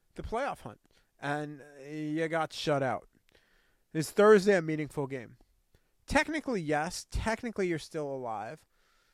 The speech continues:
Technically, it is a meaningful game. And it's a meaningful game on other reasons, too, because if it goes really poorly, like another double-digit loss, that might be very well the end of Matt Patricia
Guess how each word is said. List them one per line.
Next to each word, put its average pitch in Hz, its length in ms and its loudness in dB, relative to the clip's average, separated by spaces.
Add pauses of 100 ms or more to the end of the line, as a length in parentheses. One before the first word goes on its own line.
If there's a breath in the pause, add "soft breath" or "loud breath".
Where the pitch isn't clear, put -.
(560)
Technically, 185 1120 -2 (1040)
it 156 120 -4
is 151 140 0
a 151 80 -2
meaningful 143 460 -4
game. 143 160 -4
And 180 80 0
it's 202 160 0
a 226 60 0
meaningful 240 340 -4
game 208 220 0
on 170 100 -2
other 185 200 2
reasons, 147 360 -4
too, 160 260 -2 (500 soft breath)
because 165 320 2
if 170 160 -2
it 160 100 -2
goes 190 260 2
really 170 260 0
poorly, 175 500 2 (280)
like 139 140 -2
another 147 280 2
double-digit 139 500 -2
loss, 156 440 2 (260 soft breath)
that 156 160 4
might 165 180 2
be 160 480 0
very 147 240 0
well 147 160 4
the 139 160 -2
end 131 140 -4
of 123 80 -6
Matt 120 160 -4
Patricia - 420 -6